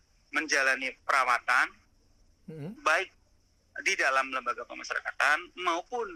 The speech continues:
Speaker 1: fasilitas kesehatan seperti rumah sakit di luar lembaga pemasyarakatan.
Speaker 2: Mm-hmm.
Speaker 1: Dan itu sudah biasa. Nah, yang kedua, kalau alasannya adalah usia sudah lanjut,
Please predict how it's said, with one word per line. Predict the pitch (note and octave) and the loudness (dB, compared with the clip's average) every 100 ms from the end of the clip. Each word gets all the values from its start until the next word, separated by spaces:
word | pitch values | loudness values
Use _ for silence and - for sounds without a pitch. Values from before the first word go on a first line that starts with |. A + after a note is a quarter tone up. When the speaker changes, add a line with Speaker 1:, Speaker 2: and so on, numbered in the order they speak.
| C#3 | -8
Speaker 1:
fasilitas | - C#3+ - C#3 C#3 - | 0 0 0 -4 -2 -2
kesehatan | C#3+ - C3+ D3+ - C#3+ | -2 -4 0 0 2 0
seperti | C3 - - C3 | 0 -6 -2 -2
rumah | B2+ B2+ | 0 2
sakit | D#3 D#3 D3+ | 2 0 -6
di | D#3 F3+ | -6 -2
luar | F#3+ D#3+ | 2 2
lembaga | C3+ B2+ B2+ A#2 | 0 -6 -6 -6
pemasyarakatan. | B2+ B2 B2+ B2+ A#2 A2+ A#2+ - _ _ _ _ _ _ _ _ - | -6 -8 -4 -4 -2 0 0 -2 _ _ _ _ _ _ _ _ -20
Speaker 2:
Mm-hmm. | F3 D3 - - - | -16 -16 -16 -12 -2
Speaker 1:
Dan | C3+ | 0
itu | C3 - - - | 0 -6 -8 -4
sudah | D3 | -4
biasa. | C3 B2 C#3+ D3 A#2+ A2 - - - - | 0 0 2 2 4 4 0 -8 -10 0
Nah, | A#2+ A2+ | 0 2
yang | B2+ B2 | -2 -2
kedua, | D3 C4 G3+ A#2 C3 E3+ _ _ _ _ _ - | -8 -4 2 4 4 0 _ _ _ _ _ 0
kalau | C3+ E3+ F#3 | 2 4 4
alasannya | C#3 C#3 C#3 C#3 - | 4 6 10 12 12
adalah | B2+ B2+ B2+ - | 10 0 -2 -2
usia | C3 - B2+ | -4 -4 -4
sudah | C#3 C3 C3 | -6 -10 -8
lanjut, | E3 A3+ C3+ A#2 A#2 D3+ | -10 -10 -16 -16 -16 -16